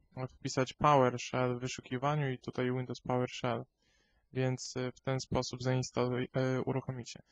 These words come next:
Get Services pierwszy pokazuje wam wszystkie usługi, które są uruchomione, zatrzymane. Mm, jest to odpowiednik polecenia tutaj, mm, usługi, e, tylko że za pomocą polecenia. Teraz chciałbym, e, z-,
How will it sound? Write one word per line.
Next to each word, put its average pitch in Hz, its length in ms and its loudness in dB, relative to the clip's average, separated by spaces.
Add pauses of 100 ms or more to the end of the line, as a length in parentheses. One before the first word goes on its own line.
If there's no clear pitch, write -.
(320)
Get 160 180 2
Services 151 560 4
pierwszy - 380 -2
pokazuje 143 460 2
wam 135 160 0
wszystkie - 380 -2
usługi, 131 500 0
które 131 300 2
są - 180 0
uruchomione, 131 800 2
zatrzymane. 127 760 0 (460)
Mm, 131 220 2
jest 139 200 2
to 139 140 6
odpowiednik 131 520 0
polecenia 127 640 2
tutaj, 123 480 2
mm, 123 480 -2
usługi, 127 640 2 (580)
e, 123 300 4
tylko 139 300 0
że 123 140 -2
za 127 100 0
pomocą 123 500 0 (100)
polecenia. 127 680 0
Teraz 151 360 0
chciałbym, 143 760 2
e, 131 340 2
z-, - 140 -12